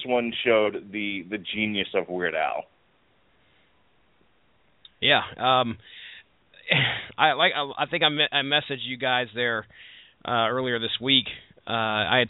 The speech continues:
Speaker 2: said that I had to get in there and Google some things, and, and of course I, I cut a little joke on old young Robert Cooper about, I wonder if he even remembered who Mister Whipple was. Um, the, one of the things that I had no idea about, I was trying to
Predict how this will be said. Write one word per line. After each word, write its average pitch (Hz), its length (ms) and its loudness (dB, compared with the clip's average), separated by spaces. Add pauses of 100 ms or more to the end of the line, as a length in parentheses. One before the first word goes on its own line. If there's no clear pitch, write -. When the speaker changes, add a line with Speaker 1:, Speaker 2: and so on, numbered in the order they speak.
Speaker 2:
said 123 140 2
that 113 120 4
I 117 140 8
had 120 180 6
to 113 60 -4
get 123 140 0
in 127 120 4
there 120 380 6
and 110 320 2
Google 139 360 2
some 110 140 -2
things, 110 400 4
and, 107 240 0 (540)
and 117 100 4
of 113 60 4
course 120 280 2
I, 117 240 2
I 113 40 6
cut 120 200 2
a 117 60 -2
little 117 180 2
joke 120 340 2
on 113 320 2 (480)
old 117 240 2
young 117 200 6
Robert 117 400 4
Cooper 120 280 0
about, 113 280 2
I - 60 4
wonder 120 240 0
if 113 100 -4
he 127 80 -2
even 113 380 -2 (160)
remembered 123 400 2
who 123 100 -2
Mister 117 300 2
Whipple 113 340 -2
was. 113 340 6 (600)
Um, 113 500 4 (680)
the, 147 320 4 (760)
one 170 160 4
of 254 60 4
the 240 140 -2
things 220 200 4
that 160 60 2
I 131 120 2
had 139 140 0
no 151 540 0 (100)
idea 160 440 -2
about, 113 280 -6
I 135 60 -2
was 147 180 -4
trying 226 180 -2
to 233 60 0